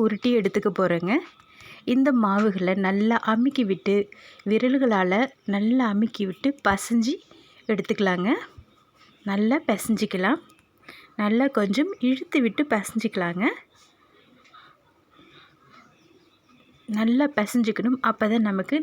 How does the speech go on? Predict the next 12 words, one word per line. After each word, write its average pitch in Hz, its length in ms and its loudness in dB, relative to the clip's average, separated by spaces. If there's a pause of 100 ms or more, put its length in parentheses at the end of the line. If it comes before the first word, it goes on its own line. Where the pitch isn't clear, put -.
நல்ல 208 260 -2 (500)
கொஞ்சம் 240 260 2 (120)
சாஃப்ட்னஸ்ஸா 262 600 0 (120)
கிடைக்கும். 208 380 0 (400)
நல்ல 247 220 2 (160)
கிறிஸ்பியாவும் 254 720 2
இருக்குங்க. 190 380 0 (2000)
ஓகே, 233 240 -2 (160)
நல்லா 196 220 0 (120)
பிசைஞ்சாச்சு. 208 640 -2 (500)
இந்த 294 160 0 (140)
மாதிரி 233 200 2